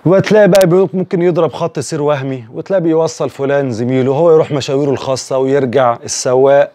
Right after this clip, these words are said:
أو الناس اللي بتركب معاه، أو يروحوا يعزوا، ودي كتيرة جدا، يروحوا يعزوا ص-، صديقهم، آه، بالعربية بتاعت الشغل. ماشي، التعزية ده شيء كويس، بس بعربيتك أنت أو بفلوسك أنت، إنما مش بعربية الشغل.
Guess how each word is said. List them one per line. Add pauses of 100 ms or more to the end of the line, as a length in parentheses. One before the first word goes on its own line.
أو
الناس
اللي
بتركب
معاه، (640)
أو
يروحوا
يعزوا، (140)
ودي
كتيرة
جدا، (220)
يروحوا
يعزوا
ص-،
صديقهم، (760)
آه،
بالعربية
بتاعت
الشغل. (400)
ماشي،
التعزية
ده
شيء
كويس،
بس
بعربيتك
أنت
أو
بفلوسك
أنت، (300)
إنما
مش
بعربية
الشغل.